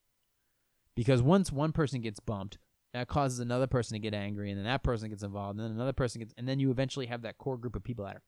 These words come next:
fighting. So if security doesn't step in, eventually those people that are on the outside of the core, they start trying to get involved, or they either start videotaping and throwing it up online,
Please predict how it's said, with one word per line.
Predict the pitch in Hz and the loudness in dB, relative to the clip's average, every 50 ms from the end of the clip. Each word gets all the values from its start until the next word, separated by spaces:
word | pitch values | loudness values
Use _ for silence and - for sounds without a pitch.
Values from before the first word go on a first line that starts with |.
| _ | _
fighting. | - 101 98 95 - - - _ _ _ _ _ _ _ _ _ _ _ _ _ _ _ _ _ _ _ _ _ _ _ _ _ _ - | -8 -8 -8 -8 -10 -16 -20 _ _ _ _ _ _ _ _ _ _ _ _ _ _ _ _ _ _ _ _ _ _ _ _ _ _ -12
So | - - 143 127 120 117 113 110 - - | -4 0 2 2 2 2 0 -2 -4 -6
if | 120 104 | -6 -6
security | - - 123 - - 147 147 143 | -4 -6 -6 0 2 2 4 4
doesn't | 135 123 110 113 | 2 2 0 -2
step | 104 - - 123 117 - - | -4 -2 -2 -2 -2 0 0
in, | 151 147 127 | 0 2 2
eventually | 110 123 131 127 - 135 120 117 | 2 0 0 0 0 0 0 2
those | 117 120 - - | 2 0 0 0
people | - 117 117 110 | -4 -2 -2 -2
that | 110 107 | -2 -2
are | 107 107 | -2 -4
on | 104 107 | -4 -4
the | 107 104 - | -6 -6 0
outside | 120 143 160 - - 139 120 | 0 0 0 2 0 0 0
of | 117 107 | -2 -4
the | 107 104 | -8 -10
core, | - - 110 107 104 101 98 | -4 -2 -2 0 0 -2 0
they | 110 120 151 | 0 0 0
start | 147 - 147 117 - | 2 0 -2 -4 -2
trying | - 123 120 | -4 -4 -4
to | 113 | -4
get | 113 - | -4 -6
involved, | 113 104 101 104 104 101 101 101 - - | -6 -4 -2 -2 -2 0 -2 -4 -6 -6
or | 120 120 | -4 -2
they | 117 123 131 | -2 0 0
either | 131 123 | 0 -2
start | 110 - 117 104 98 95 | -2 -4 -6 -8 -6 -2
videotaping | 120 127 139 151 160 - - 170 170 165 175 170 | 0 4 4 4 4 4 2 0 0 2 2 2
and | 151 123 | 2 4
throwing | - 127 123 127 131 | 4 4 4 4 4
it | 139 | 2
up | 143 139 - | 0 0 0
online, | 143 143 143 123 110 107 104 101 101 | -2 -2 -2 -2 -2 -2 -2 -4 -4